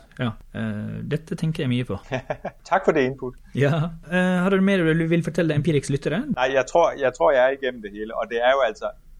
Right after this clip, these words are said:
Speaker 1: vil jeg bare lige sige, det var jo noget, jeg bare sad og lavede, altså for mig selv, bare for sjov, og for ligesom at tage med over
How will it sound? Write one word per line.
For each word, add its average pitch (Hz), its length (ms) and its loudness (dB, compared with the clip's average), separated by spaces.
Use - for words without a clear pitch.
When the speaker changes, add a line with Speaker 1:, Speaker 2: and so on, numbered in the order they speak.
Speaker 1:
vil 113 80 -12
jeg 104 140 0
bare 107 180 4
lige 107 140 -4
sige, 110 280 -10
det 113 80 -6
var 107 120 4
jo 107 120 0
noget, 117 240 0
jeg 120 140 0
bare 113 240 4
sad 120 160 0
og 104 60 -2
lavede, 107 320 -2
altså 107 320 -8
for 104 120 -2
mig 98 140 2
selv, 117 280 2
bare 107 200 -4
for 104 80 -6
sjov, 131 420 0
og 110 160 -10
for 113 140 2
ligesom 113 400 -2
at 104 80 -2
tage 104 180 -14
med 110 160 0
over 107 280 4